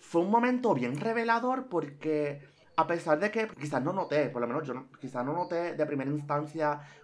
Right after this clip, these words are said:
cosas ulteriores o anterior a eso, pero fue bien revelador porque sentí que tenía sentido. Por alguna razón u otra, solo tenía sentido.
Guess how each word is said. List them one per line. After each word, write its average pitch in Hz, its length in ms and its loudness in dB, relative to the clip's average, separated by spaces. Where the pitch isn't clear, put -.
cosas 151 640 0
ulteriores 147 880 4
o 135 120 4
anterior 131 580 2
a 160 180 4
eso, 120 440 -6
pero 160 180 0
fue 151 260 0
bien 160 240 0
revelador 214 600 0
porque 170 260 -6
sentí 147 360 -4
que 247 120 -2
tenía 156 240 0
sentido. 147 500 -2
Por 165 100 4
alguna 165 240 0
razón 233 320 -4
u 240 80 0
otra, 302 320 -2
solo 190 300 8
tenía 143 220 2
sentido. 123 560 -2